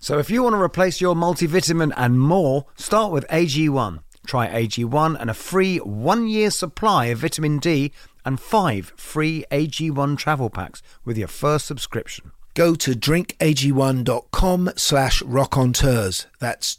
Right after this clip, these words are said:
Speaker 2: drink A G one dot com slash rock on tours. Check it out. Those first, before you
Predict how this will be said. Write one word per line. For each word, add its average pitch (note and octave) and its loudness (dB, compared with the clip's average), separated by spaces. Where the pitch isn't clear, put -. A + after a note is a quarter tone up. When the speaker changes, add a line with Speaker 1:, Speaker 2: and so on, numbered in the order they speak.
Speaker 2:
drink D#3 -2
A C3+ 6
G A#2 2
one C#3+ 0
dot - -6
com C3+ -4
slash B2 -4
rock A#2 -2
on C3+ 2
tours. D2+ -2
Check - -2
it G#2+ -6
out. D#2 -10
Those G#3 -2
first, E3+ -4
before F#3 -2
you E3 -2